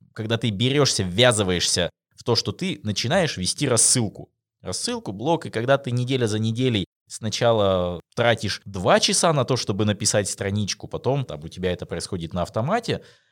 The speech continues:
Поэтому, да, писать просто без, особенно в нашем техническом мире, технические вещи, э, объяснять максимально лаконично и просто, это ценный навык.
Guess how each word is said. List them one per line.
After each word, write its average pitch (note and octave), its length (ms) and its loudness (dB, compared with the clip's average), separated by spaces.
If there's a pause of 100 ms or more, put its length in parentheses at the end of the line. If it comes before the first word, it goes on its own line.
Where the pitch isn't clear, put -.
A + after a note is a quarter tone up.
(160)
Поэтому, C3 420 2
да, C#3 220 6
писать - 720 2
просто D3 460 4
без, G#2 460 0
особенно C3 420 4
в B2+ 60 2
нашем C3+ 280 4
техническом C3 680 0
мире, G3+ 480 0
технические C3 560 -2
вещи, G2+ 480 0
э, F2 140 0 (120)
объяснять G2 720 -4
максимально G2 840 0
лаконично A2 560 -2
и G2 40 -4
просто, G#3 360 -4
это G2 200 -2
ценный G2+ 360 -2
навык. E2+ 400 -2